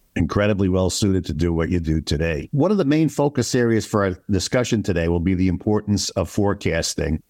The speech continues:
really to achieve a successful fulfillment operation. It's a topic that doesn't get the attention it deserves. And I do wanna say of the two hundred odd customers that we have, nobody does forecasting better than you at Thirty-two Degrees.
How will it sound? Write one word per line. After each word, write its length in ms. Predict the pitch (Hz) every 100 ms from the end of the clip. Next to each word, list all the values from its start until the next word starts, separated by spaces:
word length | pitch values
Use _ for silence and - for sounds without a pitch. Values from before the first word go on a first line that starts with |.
| -
really 300 | 123 139 123
to 180 | 127 104
achieve 340 | 101 117 110
a 40 |
successful 580 | 92 87 - 110 98 104
fulfillment 540 | - 85 - 87 85 82
operation. 720 | 80 80 80 80 - 69 - -
It's 160 | 117
a 60 | 120
topic 460 | - 131 139 139 104
that 180 | 107
doesn't 260 | 123 113 117
get 200 | 110 107
the 120 | 104
attention 480 | 90 - 101 95 95
it 140 | 90
deserves. 720 | - 78 90 85 95 87 - -
And 460 | 120 110 107 107 104 _ _ -
I 100 | 104
do 160 | 135
wanna 240 | 180 170 147
say 240 | - 131
of 80 | 117
the 100 | 104
two 260 | - 156 131
hundred 340 | 135 127 107 -
odd 300 | 117 120 -
customers 520 | 120 - 110 104 92
that 160 | 98
we 160 | 107 95
have, 280 | 95 90 82
nobody 460 | 98 120 123 135
does 280 | 123 110 110
forecasting 760 | - 107 104 - 101 95 104 92
better 280 | 98 95 92
than 200 | 90 90
you 200 | 92 90
at 100 | -
Thirty-two 480 | 92 85 78 92
Degrees. 540 | 82 78 78 78 69